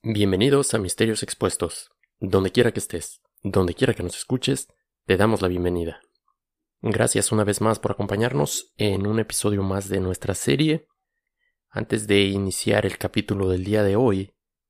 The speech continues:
como ya se está haciendo costumbre, queremos darle las gracias a todas esas personas que nos han recomendado. Gracias por recomendar nuestro show, gracias por compartirlo, gracias por todas esas personas que siguen acompañándonos.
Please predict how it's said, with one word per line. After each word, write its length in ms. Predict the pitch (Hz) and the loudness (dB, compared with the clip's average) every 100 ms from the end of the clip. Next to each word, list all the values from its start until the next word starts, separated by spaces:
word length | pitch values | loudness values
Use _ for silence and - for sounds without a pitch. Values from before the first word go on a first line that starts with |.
| _ | _
como 220 | - 104 95 | -2 0 2
ya 120 | 101 | 0
se 120 | - | 0
está 180 | - 95 | -4 -4
haciendo 300 | 104 101 - | -2 -2 -2
costumbre, 520 | 92 - 117 113 113 | -10 -2 0 2 0
queremos 600 | 101 104 101 - - - | 2 0 0 -4 -8 -6
darle 300 | 101 98 101 | 0 2 2
las 160 | 92 90 | 0 0
gracias 520 | 101 - 107 107 - | 0 0 -4 -6 -6
a 140 | - 98 | -6 -4
todas 340 | 107 101 - | -2 -2 -4
esas 200 | 101 98 | -8 -8
personas 540 | - 92 - 131 107 - | -6 -4 -2 -2 -2 -4
que 300 | - 95 92 | -4 -2 -2
nos 320 | 92 87 98 | -4 -4 -4
han 120 | 98 | -4
recomendado. 680 | 95 92 92 101 120 139 - _ _ _ _ _ _ _ | -2 -2 -2 0 0 -2 -4 _ _ _ _ _ _ _
Gracias 380 | - 110 104 98 | -2 0 0 -4
por 200 | - 101 | 0 0
recomendar 440 | 98 - 98 98 | 0 -2 -2 -2
nuestro 260 | 98 95 101 | -2 -4 -6
show, 400 | - 147 160 - - - | -2 2 2 0 -10 -4
gracias 400 | 107 110 - - | 0 0 -2 -4
por 200 | 107 - | -4 -2
compartirlo, 800 | 95 - - 131 120 131 127 _ _ _ _ _ _ | -2 -2 -2 -2 2 2 0 _ _ _ _ _ _
gracias 420 | - 117 117 117 101 | 0 2 4 0 -2
por 220 | - 101 | -4 -6
todas 500 | _ 113 113 107 - | _ 2 4 2 -4
esas 240 | 101 101 | -4 -8
personas 480 | - 98 - 104 98 | -4 -4 -2 -4 -4
que 80 | - | -6
siguen 280 | - 98 92 | -2 -2 0
acompañándonos. 880 | - 90 95 107 107 110 113 - | -2 -2 0 0 0 0 0 -4